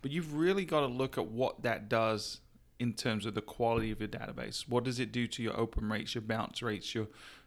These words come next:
your unsubscri-, unsubscribes, your spam complaints? And we've seen a,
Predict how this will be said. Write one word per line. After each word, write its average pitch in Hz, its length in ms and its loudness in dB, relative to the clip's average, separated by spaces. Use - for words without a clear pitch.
your 123 180 2
unsubscri-, 117 420 0
unsubscribes, 117 840 0
your 110 100 0
spam 117 500 2
complaints? 101 680 -4
And 127 160 4
we've 160 160 4
seen 139 200 2
a, 107 120 0